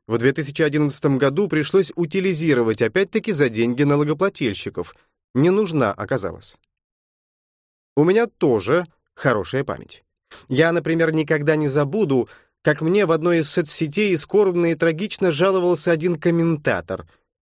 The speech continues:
«Температуры нет, но я уже покашливаю, и горло болит. Анализ показал, что это ковид девятнадцать. Я стал звонить в скорую, а все скорые заняты, в больницу не берут. Что же делать?»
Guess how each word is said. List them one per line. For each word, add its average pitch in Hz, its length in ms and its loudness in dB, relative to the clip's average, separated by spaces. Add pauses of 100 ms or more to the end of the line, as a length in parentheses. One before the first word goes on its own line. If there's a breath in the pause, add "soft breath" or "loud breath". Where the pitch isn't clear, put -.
«Температуры 131 600 2
нет, 190 400 0
но 120 120 -2
я 143 160 0
уже 151 220 2
покашливаю, 170 880 0 (220 loud breath)
и 123 100 0
горло 190 540 2
болит. 160 440 -2 (220 loud breath)
Анализ 131 360 0
показал, 151 380 0
что - 160 -2
это 156 180 0
ковид 131 300 0
девятнадцать. 110 800 -4 (300 loud breath)
Я 131 160 4
стал 190 240 2
звонить 156 280 2
в - 40 -16
скорую, 208 680 2 (260 soft breath)
а 104 80 -10
все - 240 0
скорые 156 500 0
заняты, 131 560 0
в 110 80 -4
больницу 120 480 -2
не 160 140 2
берут. 180 480 0
Что - 400 -2
же 127 160 -2
делать?» 151 560 -4